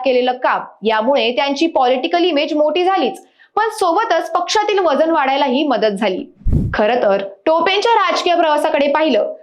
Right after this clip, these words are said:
तर सरकारच्या अनेक निर्णयांमध्ये टोपेंचा धोरणात्मक वाटा राहिलाय. राजेश टोपे उच्च आणि तंत्रशिक्षण मंत्री असताना नवीन विद्यापीठ कायदा संपत झाला होता.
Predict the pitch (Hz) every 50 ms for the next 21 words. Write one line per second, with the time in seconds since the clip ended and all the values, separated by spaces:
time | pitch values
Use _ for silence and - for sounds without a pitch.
0 | - _ - 392 427 453 440 403 320 277 285 - 349 370 392 381 - 415 392 269
1 | - 285 302 320 302 294 311 285 294 285 285 277 277 277 294 269 254 254 262 262
2 | 269 240 - 262 269 277 262 254 240 247 240 262 233 226 226 226 220 - 233 233
3 | 233 262 220 196 - 196 202 214 208 185 185 175 - - - _ _ _ _ _
4 | _ - - 226 220 214 214 226 247 254 254 254 - 302 320 - - 254 240 247
5 | 247 247 - - - - - 466 453 427 381 381 370 359 330 339 339 339 339 302
6 | - 339 311 302 285 269 277 269 254 233 233 233 - 285 294 269 220 220 220 240
7 | 247 285 294 - 381 415 440 415 403 302 277 339 311 311 320 330 339 330 311 254
8 | 240 220 254 269 269 302 277 247 254 285 277 277 320 285 277 277 269 262 247 254
9 | 262 277 -